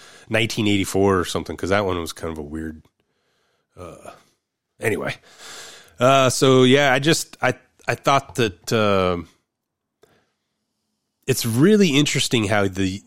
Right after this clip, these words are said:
it's the U F C and, uh, now it sounds like hockey that's kinda pushing back against this, uh,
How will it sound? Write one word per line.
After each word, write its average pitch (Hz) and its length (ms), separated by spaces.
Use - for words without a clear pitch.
it's - 240
the 101 100
U 131 300
F 147 100
C 156 560
and, 98 840
uh, 85 520
now 110 300
it 107 80
sounds 117 240
like 98 160
hockey 98 540
that's - 180
kinda 98 220
pushing 101 400
back 95 300
against 95 340
this, - 400
uh, 82 400